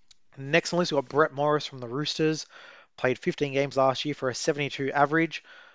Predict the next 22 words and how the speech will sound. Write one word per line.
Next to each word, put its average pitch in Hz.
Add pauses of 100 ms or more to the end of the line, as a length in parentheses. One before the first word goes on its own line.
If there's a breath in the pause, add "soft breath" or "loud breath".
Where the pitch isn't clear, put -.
(160 loud breath)
Current 143
value 147
is 139 (180)
six -
hundred 151
thirty-seven 139
thousand 131
two 147
hundred 127
dollars. 175 (800 soft breath)
I 143
have 147
him 151
as 131
a 135
round 160
five 151
grade 160 (440 soft breath)
as 127
centre 151
wing 139
twelve. 127